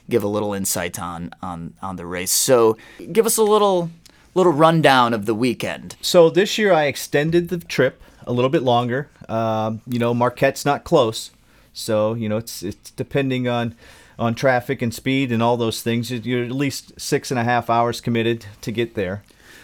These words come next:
Speaker 1: Okay.
Speaker 2: So
Speaker 1: Yep.
Speaker 2: I chose to, uh, take a few extra days prior and a few extra days post-race to enjoy Marquette. So, um, I was able to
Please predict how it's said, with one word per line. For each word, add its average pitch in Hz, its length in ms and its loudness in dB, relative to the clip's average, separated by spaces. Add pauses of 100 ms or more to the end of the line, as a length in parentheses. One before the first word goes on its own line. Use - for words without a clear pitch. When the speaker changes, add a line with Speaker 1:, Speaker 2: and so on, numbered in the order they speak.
Speaker 1:
Okay. 113 220 4
Speaker 2:
So 120 240 0
Speaker 1:
Yep. 113 100 4
Speaker 2:
I 113 100 2
chose 135 460 2
to, 120 640 -2
uh, 98 480 -4
take 135 220 -2
a 123 60 -4
few 131 240 0
extra 131 280 -2
days 123 320 0
prior 120 520 -2 (500)
and 107 420 -4
a 92 40 -6
few 120 260 -4
extra 117 280 -6
days 110 300 -2
post-race 107 760 -4 (500)
to 165 260 4
enjoy 160 300 2
Marquette. 156 500 0 (480)
So, 104 460 -2 (340)
um, 85 460 -4 (760)
I 95 120 -4
was 104 160 -2
able 107 260 0
to 104 640 -2